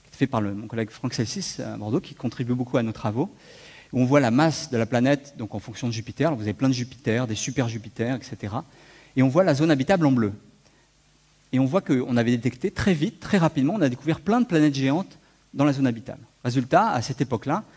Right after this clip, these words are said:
c'était très populaire d'imaginer, bah, ok, une planète géante, mais avec des lunes habitables autour. Et par exemple, un cinéaste comme James Cameron, qui a créé, fait, euh,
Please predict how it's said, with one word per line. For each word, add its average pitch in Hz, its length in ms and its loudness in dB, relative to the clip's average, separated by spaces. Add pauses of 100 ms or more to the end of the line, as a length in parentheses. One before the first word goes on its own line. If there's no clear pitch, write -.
(260)
c'était - 280 -4
très - 160 0
populaire 151 540 2
d'imaginer, 123 600 0 (320)
bah, 104 320 -8 (240)
ok, - 220 -4
une 185 280 0
planète 123 260 2
géante, 139 280 -4 (100)
mais 127 220 2
avec 120 220 -4
des 117 100 2
lunes 139 420 0 (140)
habitables 156 480 0
autour. 143 480 -6 (960)
Et - 100 -8
par - 140 -4
exemple, 117 460 -2 (1120)
un 120 80 0
cinéaste 123 420 2
comme 107 160 -2
James 135 140 2
Cameron, 123 560 -2 (500)
qui - 140 -2
a 104 80 2
créé, 117 260 -4
fait, 131 300 0
euh, 113 320 -10